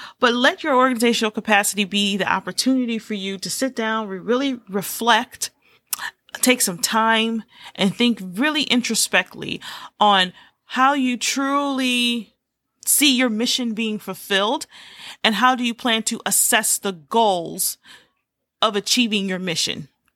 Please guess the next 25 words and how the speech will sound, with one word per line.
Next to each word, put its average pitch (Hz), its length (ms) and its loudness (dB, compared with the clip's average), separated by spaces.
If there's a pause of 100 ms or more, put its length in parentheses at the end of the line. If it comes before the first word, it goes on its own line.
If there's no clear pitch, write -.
(400)
Do 208 80 0
you 202 60 2
see - 240 2
how 453 100 4
your 320 180 0
mission 277 300 0
and 233 80 2
your 208 100 0
vision 220 280 0
goes 196 160 -2
hand 196 220 2
in 190 80 -2
hand 190 260 0
now? 208 280 0
I 220 100 0
talk 311 260 -4
about 208 280 2
it 165 120 -4
a 165 80 -4
lot, 170 360 2 (340)
<laughs> - 360 -4
especially 294 460 -2
on 226 160 4
social 233 340 -2
media. 214 380 -2